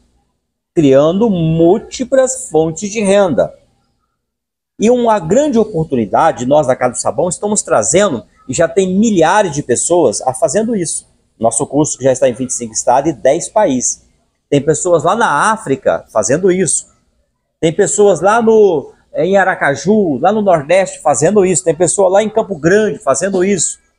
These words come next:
Porto Velho, Rondônia fazendo isso. Alunos nossos. Nosso curso já está em vinte e cinco estados e dez países.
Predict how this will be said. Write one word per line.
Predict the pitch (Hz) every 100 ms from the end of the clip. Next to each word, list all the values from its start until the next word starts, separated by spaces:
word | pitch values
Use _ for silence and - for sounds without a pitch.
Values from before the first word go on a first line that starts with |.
| _ _
Porto | 190 180 131
Velho, | 190 208
Rondônia | 170 165 160 208 190 117
fazendo | - 135 165 208 202
isso. | 196 -
Alunos | - 170 208 208
nossos. | 147 95 - - _ _ _ -
Nosso | 120 120
curso | 143 143
já |
está | 143 -
em | 143
vinte | 113 214
e | 214
cinco | 208 185
estados | 160 - 147 151
e |
dez | 139 160 -
países. | 147 113 101 -